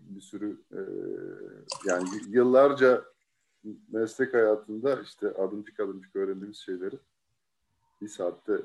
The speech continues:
almak da, e, keyifli, şanslı adledin kendinizi. Şimdi efendim, evet, Hakan Bekiroğlu kimdir?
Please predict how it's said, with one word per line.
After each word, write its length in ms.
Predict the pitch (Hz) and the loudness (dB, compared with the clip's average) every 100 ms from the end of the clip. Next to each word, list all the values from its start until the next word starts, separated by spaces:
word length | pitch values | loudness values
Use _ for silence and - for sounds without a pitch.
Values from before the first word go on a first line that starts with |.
| - | -4
almak 480 | 87 90 131 - - | -4 -4 -6 -10 -6
da, 100 | 65 | -6
e, 320 | - - 50 50 50 52 50 50 - _ _ _ _ _ _ _ _ _ _ _ _ _ _ _ | -6 -12 -12 -10 -8 -10 -14 -18 -20 _ _ _ _ _ _ _ _ _ _ _ _ _ _ _
keyifli, 460 | 113 113 110 110 107 - | 2 2 2 -2 -2 -4
şanslı 520 | - 104 104 104 113 | -6 -4 -2 -2 2
adledin 340 | 107 95 90 92 | 2 0 -8 -6
kendinizi. 560 | 92 85 80 76 - | -6 -6 -8 -14 -20
Şimdi 400 | - - 185 190 | -20 2 4 6
efendim, 340 | 165 180 143 131 | 6 6 6 6
evet, 280 | 156 113 123 | 4 4 4
Hakan 360 | 143 202 185 | 2 2 2
Bekiroğlu 440 | 165 165 151 139 131 | 2 6 6 4 2
kimdir? 460 | 104 95 - _ | -8 -8 -12 _